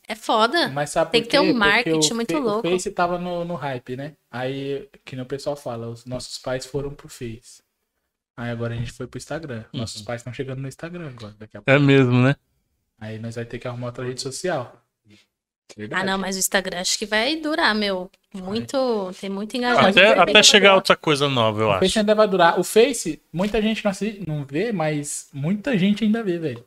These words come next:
Speaker 2: O que tem de acesso lá naquela bosta.
Speaker 3: É, tipo assim, é, vou falar por mim.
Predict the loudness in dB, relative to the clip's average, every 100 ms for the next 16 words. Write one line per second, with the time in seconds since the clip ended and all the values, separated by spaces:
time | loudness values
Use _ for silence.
0 | -14 -12 -10 -8 -4 -4 -4 -6 -4 -4
1 | -6 -12 -12 -12 -12 -12 -14 -18 _ 4
2 | 6 6 2 0 -2 -2 -4 -6 -4 -6
3 | -6 -10 -2 2 2 4 4 6 4 2
4 | 0 -2